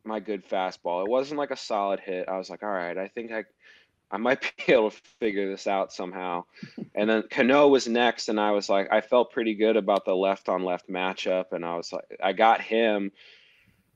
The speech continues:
And then Teixeira, I was like, he, he was, like, one of the guys,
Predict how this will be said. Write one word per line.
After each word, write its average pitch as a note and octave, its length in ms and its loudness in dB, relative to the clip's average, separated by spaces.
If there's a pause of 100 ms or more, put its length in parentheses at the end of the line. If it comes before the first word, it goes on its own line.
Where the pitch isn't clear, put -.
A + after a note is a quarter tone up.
(160)
And A2+ 140 2
then A2+ 200 0
Teixeira, A#2+ 680 4
I G#2 160 6
was G2+ 220 -2
like, F2+ 380 -6 (520)
he, C3+ 300 -12 (120)
he D#3 280 -4
was, D#3 240 4
like, G2+ 360 0 (260)
one A#2+ 260 2
of A2+ 60 0
the G#2+ 100 0
guys, G2+ 640 0